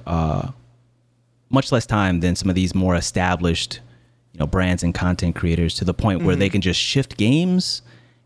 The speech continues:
Speaker 2: Yeah.
Speaker 1: and the overwhelming majority of their community comes with them. Their lu-, their viewership doesn't really dip. That, that, that's impressive. That's impressive. That is a testament not only to the strength of their community and them as a community leader, but also to the strength of their content. I don't
Speaker 2: Right.
Speaker 1: like,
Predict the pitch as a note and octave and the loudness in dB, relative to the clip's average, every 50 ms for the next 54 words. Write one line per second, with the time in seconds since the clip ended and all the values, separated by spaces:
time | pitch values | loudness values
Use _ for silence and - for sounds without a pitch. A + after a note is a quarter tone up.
0 | _ _ _ - F#2+ G2+ F#2+ F#2 F2+ F2 D2 D#2+ F#2+ - - A2 B2 B2 A#2+ A#2 | _ _ _ 0 0 2 2 2 0 0 0 0 -2 2 2 2 4 4 4 4
1 | B2+ B2 A#2+ A#2+ G#2+ G2+ F#2 F2+ - G2 A2 A2+ A#2 A#2+ A2 G#2+ G#2+ G#2 - F#2+ | 4 4 4 2 2 2 0 2 2 2 4 4 4 2 2 2 0 0 2 2
2 | G2 G#2+ A2 G#2+ G#2+ G2+ - - G2+ G2+ F#2 F2+ G#2 A#2 B2 G#2 F#2+ F#2 F#2 F2 | 2 4 4 4 2 2 2 2 2 2 2 2 2 2 2 2 2 2 2 4
3 | G2 G#2+ G#2+ - F#2 F2+ D#2+ G2 G#2 A#2 A#2 - - A#2 G#2+ G#2 G#2 G#2 G#2+ G#2 | 4 2 2 2 0 -2 0 2 2 2 2 2 0 0 0 0 0 2 2 2
4 | G2+ G2+ F2 G2+ G#2+ - - D#2+ D2 - C#3+ D#3 - B2+ A#2+ C3+ - - F2+ D#2 | 2 2 2 0 -2 0 0 -2 0 2 0 0 0 0 -2 -2 0 -2 -4 -4
5 | - - F2+ E2+ - - C2+ - - - G2+ A2 - F2+ E2 - F2 D#2+ - - | -2 -2 -2 -2 -2 -2 -6 -6 -2 0 -2 0 0 0 -2 0 -2 -2 -2 -2
6 | D2 - A#2 B2 B2 G#2 F#2+ - A#2 G#2+ - - G2+ G2 F#2 F2 F#2+ A2 A#2+ - | -2 -2 0 0 0 -2 -2 0 0 0 0 0 0 0 2 2 2 2 2 2
7 | - G#2+ A2 G#2+ G#2+ G#2+ G#2 - - G2 G2 F#2+ F2+ F2+ D#2 E2+ E2 - - A2+ | 2 2 2 4 2 2 0 0 0 0 2 2 2 2 0 0 0 0 0 0
8 | G#2 F#2+ - - - F#2+ F#2 F2+ E2 E2+ F2+ F2 F2 - F#2 G2+ A#2+ A#2 A#2+ B2 | 0 0 -2 -4 -2 0 0 0 0 0 -2 -2 -2 0 2 2 2 2 2 2
9 | A#2+ A#2+ - C#2+ F2 F2 E2+ G2 G2 F#2+ F2 E2+ - - F#2+ F#2+ F#2+ F2+ D#2+ E2+ | 2 0 2 2 0 0 2 2 2 0 0 -2 -2 -2 0 2 2 2 2 2
10 | G2 G#2 A2 A2 F#2 F#2 E2+ G2+ - - C3 - - E2 - - G2 F2+ - - | 2 2 2 0 2 2 0 0 2 0 -2 -2 -2 -8 -6 -2 -2 -2 -2 -2
11 | D#2 D#2 E2 D#2+ - - F#2+ G2 F#2 - E2 E2 D#2 - - - - - - _ | -4 -4 -4 -4 -2 -2 0 0 0 0 0 -2 -2 -4 -8 -20 -20 -20 -14 _
12 | - A#2+ C#3 C#3+ C3 - C3+ C#3 C3+ G#2+ - _ _ _ _ - F#2+ F#2+ E2+ | 0 2 2 2 -2 -2 -4 -2 -2 -4 -6 _ _ _ _ -2 -2 -2 -2